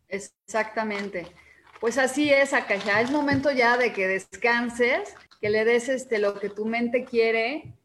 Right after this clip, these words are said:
este, que es armonía, como nos dijo Rubén, hay que ser armónicos. Y bueno, la siguiente, ¿quién es?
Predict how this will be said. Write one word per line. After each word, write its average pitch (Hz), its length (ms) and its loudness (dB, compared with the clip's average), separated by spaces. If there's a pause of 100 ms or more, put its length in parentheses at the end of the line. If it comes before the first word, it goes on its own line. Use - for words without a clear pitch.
(360)
este, 190 400 -6
que 214 140 0
es - 400 -8 (120)
armonía, 208 680 -2
como 185 220 -6
nos 185 180 -6
dijo 202 540 -4 (380)
Rubén, 214 460 -2
hay 226 140 -2
que 240 100 -2
ser 220 220 -2
armónicos. 208 1080 -6 (140)
Y 214 100 -8
bueno, 247 260 0
la 247 100 2
siguiente, 285 500 -2
¿quién 262 240 -2
es? 240 200 -4